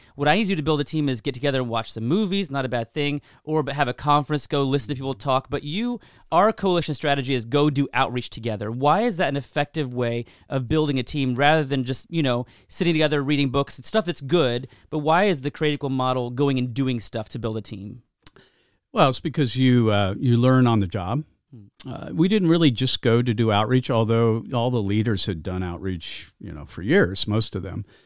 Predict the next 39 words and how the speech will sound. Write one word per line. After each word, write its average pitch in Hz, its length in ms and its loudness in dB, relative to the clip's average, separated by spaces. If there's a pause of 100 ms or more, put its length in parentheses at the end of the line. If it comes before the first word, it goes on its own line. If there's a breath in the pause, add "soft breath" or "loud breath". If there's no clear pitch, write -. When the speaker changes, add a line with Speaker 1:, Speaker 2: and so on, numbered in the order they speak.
(200 soft breath)
Speaker 2:
But 135 120 -6
they 135 100 8
brought 131 300 4
some 127 160 -4
of 110 100 -4
their, 107 260 2
uh, 113 200 2
uh, 104 320 -4
staff 143 420 -2
with - 160 -12
them 101 240 -2
who 117 160 0
had 127 180 2
not 196 220 -2
done 92 220 0
out-, 85 280 -4
outreach 95 600 -4
at 98 180 -4
length 98 380 -2
like 90 220 -8
this. 101 320 -4 (560 soft breath)
And 151 160 6
New 170 80 8
York 170 200 6
City 165 560 2
is 120 240 2
a 131 80 4
little 156 220 2
bit, 170 200 0 (120)
uh, 170 300 6
you 185 120 2
know, 147 120 6
intimidating 135 720 4
to 113 140 -2
a - 20 0
lot 101 200 0
of 101 80 -4
people, 101 400 -2
but 117 340 -2